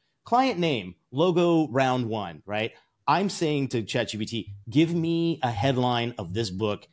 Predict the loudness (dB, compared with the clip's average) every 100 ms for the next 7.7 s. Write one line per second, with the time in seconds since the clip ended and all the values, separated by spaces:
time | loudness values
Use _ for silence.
0 | _ -6 -6 -2 -2 0 -4 -6 -4 -2
1 | -2 -4 -8 _ -20 _ _ -20 _ -4
2 | -2 -4 -10 _ _ -12 0 0 0 -4
3 | -4 -4 -6 -8 -6 -8 -8 -8 -8 -10
4 | -8 -6 -4 -6 -6 -6 -2 0 0 -2
5 | -4 -6 -10 _ _ _ -18 -4 2 4
6 | 4 0 0 0 0 -4 -6 -8 -8 -8
7 | -20 -18 -4 -4 -2 -8